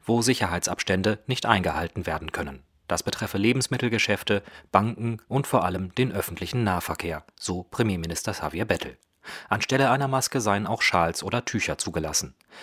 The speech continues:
Bei einem Verstoß gegen die Vorsichtsmaßnahmen drohen Strafen von hundertfünfundvierzig Euro. Die Maskenpflicht ist Bestandteil einer vorsichtigen Exit-Strategie in der Corona-Krise. Zeitgleich sollen bestimmte Betriebe ihre Arbeit wieder aufnehmen, etwa im Bausektor.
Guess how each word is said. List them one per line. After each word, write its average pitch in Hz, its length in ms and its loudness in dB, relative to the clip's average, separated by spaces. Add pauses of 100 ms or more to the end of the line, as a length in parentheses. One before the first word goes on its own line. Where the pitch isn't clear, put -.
(180)
Bei 85 180 -2
einem 82 220 -6
Verstoß 120 460 2
gegen 135 220 2
die 123 100 2
Vorsichtsmaßnahmen 98 960 2
drohen 110 260 2
Strafen 85 540 0
von 107 220 -2
hundertfünfundvierzig 90 1000 -2
Euro. 92 320 -2 (560)
Die 92 160 2
Maskenpflicht 123 720 0
ist - 140 -2
Bestandteil 113 520 4
einer 107 200 2
vorsichtigen 90 720 2
Exit-Strategie 95 1040 -2
in 95 100 -4
der 90 140 0
Corona-Krise. 90 880 0 (180)
Zeitgleich 113 480 2
sollen 104 260 4
bestimmte 127 460 0
Betriebe 104 460 0
ihre 101 280 0
Arbeit 92 340 2
wieder 104 220 4
aufnehmen, 98 560 2
etwa 92 300 -2
im 107 200 -2
Bausektor. 95 800 2